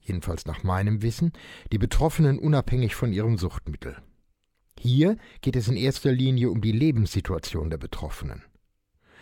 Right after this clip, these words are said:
Susanne lebt und arbeitet in den Niederlanden, hat ihre Sucht auch dort behandeln lassen und gibt uns einen Einblick in die Verfahrensweisen unserer Nachbarn. Hallo Susanne, danke, dass du uns ein wenig an deinem Leben teilhaben lassen willst. Du bist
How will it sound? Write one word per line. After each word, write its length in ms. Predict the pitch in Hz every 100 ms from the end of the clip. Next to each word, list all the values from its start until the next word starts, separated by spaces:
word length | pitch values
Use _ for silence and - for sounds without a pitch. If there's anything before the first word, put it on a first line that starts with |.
| - - - -
Susanne 460 | 107 107 117 190
lebt 500 | 139 120 185 - - -
und 200 | 117 -
arbeitet 540 | 120 127 131 - -
in 120 | 113
den 140 | 113 120
Niederlanden, 680 | 110 90 78 73 55 64 - - _ _
hat 140 | -
ihre 180 | - 101
Sucht 320 | 85 151 -
auch 100 | 90
dort 260 | - 101 -
behandeln 480 | 92 110 127 135 139
lassen 340 | 143 160 180 - - - -
und 100 | 95
gibt 200 | - -
uns 160 | 82 90
einen 280 | 113 104 98
Einblick 520 | - 139 127 131 -
in 80 | 110
die 100 | 101
Verfahrensweisen 1000 | 98 - 117 107 104 - 101 98 87 101
unserer 400 | 95 92 85 107
Nachbarn. 460 | 92 - - - - - _ _ _
Hallo 280 | - 143 143
Susanne, 480 | 90 92 92 101 76 - - - _ -
danke, 240 | - 165
dass 200 | 107 95
du 60 | 107
uns 100 | 92
ein 120 | 90
wenig 280 | 101 95 98
an 40 |
deinem 240 | 92 92 98
Leben 240 | 104 92
teilhaben 520 | - 107 101 85 71
lassen 280 | 78 - 73
willst. 360 | 71 73 - - - - _ _ _ _ _ -
Du 80 |
bist 260 | 78 - -